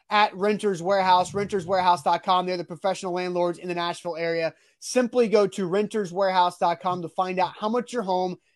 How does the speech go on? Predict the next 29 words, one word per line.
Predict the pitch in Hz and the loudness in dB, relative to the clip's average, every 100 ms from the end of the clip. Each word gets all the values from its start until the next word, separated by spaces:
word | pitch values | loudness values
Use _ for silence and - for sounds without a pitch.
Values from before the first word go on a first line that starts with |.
| - | -6
can | 208 185 | -4 2
rent | 214 - | 0 0
for. | 175 156 | -4 -4
There's | 147 - | -4 -4
so | 202 | -4
many | 208 208 | -2 -2
different | 208 202 | -4 -2
ways | 190 190 175 | 2 2 0
you | 170 | -6
can | 170 | -6
use | 185 | -6
Renters | 175 175 165 | -6 -8 -4
Warehouse | 170 170 165 - | 0 0 0 -4
to | 190 | -6
your | 151 | -4
benefit, | 175 170 175 156 _ 143 | -6 -2 -2 -4 _ 0
whether | 180 180 | 2 2
it's | 165 | -2
creating | - 202 196 | -2 -2 0
extra | 190 - | -2 -4
cash | 147 190 190 - | -2 2 2 0
flows | 196 185 | -4 -4
for | 190 | -4
you | 175 | -4
and | |
your | 151 | -4
family, | 185 185 185 185 175 _ - | -4 -4 -2 -2 -4 _ -2
uh, | 165 165 | 0 0
it's | 156 143 | -2 -10